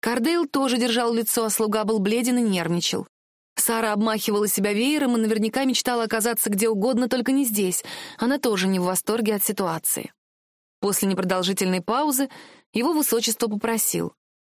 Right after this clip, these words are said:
«Я хотел бы дальше переговорить с вами наедине». Сара ахнула,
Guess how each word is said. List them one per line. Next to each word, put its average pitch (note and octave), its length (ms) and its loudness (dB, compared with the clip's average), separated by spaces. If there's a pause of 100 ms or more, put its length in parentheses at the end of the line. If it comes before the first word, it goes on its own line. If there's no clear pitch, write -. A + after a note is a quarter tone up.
(600)
«Я F3 380 -2
хотел F3 400 -2
бы E3 120 0
дальше F#3 340 -2
переговорить D#3 540 -2
с - 80 -2
вами D#3+ 220 0
наедине». E3+ 560 0 (920)
Сара A3+ 420 0
ахнула, C#4 480 2